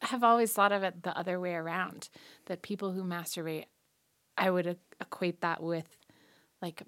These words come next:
masculinity or prowess or s-, hyperfemininity,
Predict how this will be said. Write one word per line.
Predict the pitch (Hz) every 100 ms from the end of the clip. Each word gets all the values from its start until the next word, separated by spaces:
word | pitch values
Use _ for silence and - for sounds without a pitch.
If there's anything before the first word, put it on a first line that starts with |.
| 160
masculinity | 185 165 151 - 156 151 147 147
or | 147
prowess | - 170 151 143 143 -
or | 156 143 143 - _ _ _ _ _ _ _ -
s-, | - -
hyperfemininity, | - - 143 147 - 226 180 147 135 135